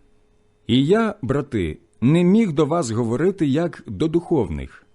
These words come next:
але як до тілесних, як до немовляток у Христі. Я молоком годував вас,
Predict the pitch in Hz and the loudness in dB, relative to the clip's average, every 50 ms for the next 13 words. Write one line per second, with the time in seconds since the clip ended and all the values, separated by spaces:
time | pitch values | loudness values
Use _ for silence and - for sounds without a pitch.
0 | _ _ _ _ - 107 131 151 165 160 151 160 170 165 - - - 90 82 131 | _ _ _ _ -4 -2 -2 0 0 0 0 -2 -2 -4 -6 -10 -12 -4 -4 -4
1 | - - - 165 175 185 180 156 - - - 78 69 65 _ - _ _ _ _ | -4 0 0 0 0 0 -2 -2 -4 -6 -8 -10 -10 -12 _ -20 _ _ _ _
2 | _ _ - 92 104 160 175 175 156 143 170 175 180 185 175 170 165 135 131 147 | _ _ -8 -4 -2 -2 -2 -2 -2 -2 -2 0 0 0 0 0 0 0 0 0
3 | 175 180 175 - 120 - - - 117 107 - 120 123 113 - - - 101 80 71 | 0 -2 -4 -6 -6 -8 -8 -12 -12 -8 -6 -4 -6 -4 -6 -8 -6 -8 -8 -8
4 | 69 _ _ _ _ _ _ _ _ _ _ _ _ _ _ _ _ _ _ _ | -10 _ _ _ _ _ _ _ _ _ _ _ _ _ _ _ _ _ _ _
5 | _ _ - - - 135 156 185 190 185 180 170 170 170 - - 208 208 175 113 | _ _ -12 -6 -2 -2 0 0 0 2 2 2 0 0 0 -2 0 2 2 0
6 | 95 - - 95 120 117 123 120 120 117 110 90 78 69 71 71 71 - - - | -2 -4 -4 -4 -2 -2 -2 -2 0 -2 -2 -4 -6 -8 -8 -10 -10 -10 -14 -18
7 | - | -18